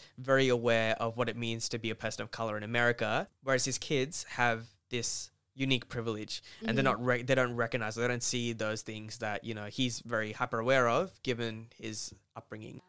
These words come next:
Speaker 2: Right.
Speaker 1: The racism that they face is very subtle and kind of works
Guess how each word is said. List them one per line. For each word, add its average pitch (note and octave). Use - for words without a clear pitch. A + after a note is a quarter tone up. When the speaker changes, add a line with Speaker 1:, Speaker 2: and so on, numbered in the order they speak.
Speaker 2:
Right. F3+
Speaker 1:
The C#3+
racism C3
that A2+
they C#3
face A2+
is A#2+
very A#2
subtle A#2+
and A#2
kind A#2+
of A2+
works A2+